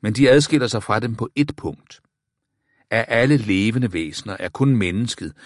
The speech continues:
blevet udrustet med evnen til at le. Heroppe i menneskehøjde ser det anderledes ud end nede blandt kornstråene. Men den asfalterede vej, der slynger sig mellem bakkerne, er ikke anderledes end den, myrerne har trådt.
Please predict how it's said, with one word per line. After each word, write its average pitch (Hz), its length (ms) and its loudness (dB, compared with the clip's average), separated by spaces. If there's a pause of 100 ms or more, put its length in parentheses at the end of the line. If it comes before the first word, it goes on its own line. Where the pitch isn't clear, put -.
(160)
blevet 92 160 -4
udrustet 95 540 -4
med 85 140 -8
evnen 92 400 -2
til - 120 -10
at 80 120 -14
le. 78 220 -10 (2500)
Heroppe 117 360 4
i 127 40 4
menneskehøjde 98 720 -4
ser 95 180 -8
det 98 80 -6
anderledes 101 560 -4
ud 80 160 -14
end 85 140 -12
nede 90 220 -6
blandt 73 220 -10
kornstråene. 76 680 -12 (920)
Men 107 140 -2
den 113 140 0
asfalterede 110 680 0
vej, 95 200 0
der 92 100 -12
slynger 107 320 -4
sig 95 140 -6
mellem 80 200 -12
bakkerne, 95 480 -4 (200)
er 101 60 -2
ikke 139 180 4
anderledes 107 460 0
end 80 100 -10
den, 101 220 -4
myrerne 107 340 -2
har 85 100 -6
trådt. - 420 -12